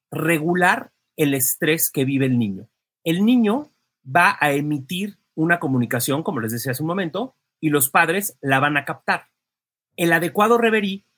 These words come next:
tener la capacidad de calmar a ese niño, obviamente sin maltratarlo, va a permitir que se dé lo que se le llama un apego seguro.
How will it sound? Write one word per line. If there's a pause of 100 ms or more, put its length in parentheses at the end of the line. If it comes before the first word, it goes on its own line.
(220)
tener
la
capacidad
de
calmar
a
ese
niño, (240)
obviamente
sin
maltratarlo, (1120)
va
a
permitir
que
se
dé
lo
que
se
le
llama
un
apego
seguro.